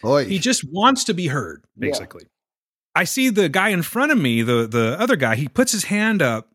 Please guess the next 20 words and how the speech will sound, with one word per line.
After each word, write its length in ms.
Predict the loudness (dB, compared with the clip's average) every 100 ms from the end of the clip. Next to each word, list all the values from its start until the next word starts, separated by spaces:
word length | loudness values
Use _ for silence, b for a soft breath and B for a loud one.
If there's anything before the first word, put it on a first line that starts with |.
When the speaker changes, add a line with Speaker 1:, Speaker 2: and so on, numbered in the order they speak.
| -2
Speaker 2:
and 140 | 0
I 80 | 0
hear, 160 | 0
like, 220 | 0 -2 -4
ruffling, 680 | -2 2 2 0 -2 -2 2
like, 220 | 0 0 -2
you 100 | 0
know, 240 | 2 2 2
ruffling 280 | 0 2 4
in 80 | 2
his 120 | 2
pocket. 460 | -4 -2 0 -2 0
And 100 | 0
the 60 |
dude 200 | 2 0
next 220 | 0 0 0
to 60 |
me 80 | -2
hands 400 | 0 0 0 0
me 400 | -2 0 0 -4